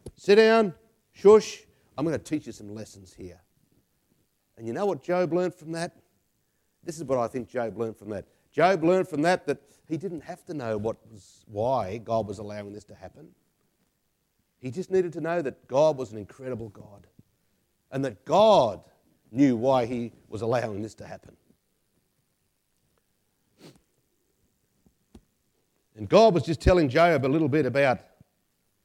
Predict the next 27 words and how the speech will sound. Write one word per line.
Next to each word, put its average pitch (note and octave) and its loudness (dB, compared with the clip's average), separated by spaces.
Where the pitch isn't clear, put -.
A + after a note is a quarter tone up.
how D3+ 2
wonderful C#3 0
and B2+ -10
how C#3 -6
incredible B2 -2
and A2+ -14
how C3+ -6
mighty B2 -2
his A#2 -6
God C3+ 0
was. A#2+ -2
Look G3+ -6
what F3+ -2
he D3+ -4
says C#3 -4
here, B2+ -2
Job C#3+ 2
thirty-nine. C3+ 2
I'm A2 -14
just - -20
gonna D3 -6
rush B2+ -4
through B2 -4
a G2+ -2
few C3+ -6
of A2 -4
these. A#2+ -2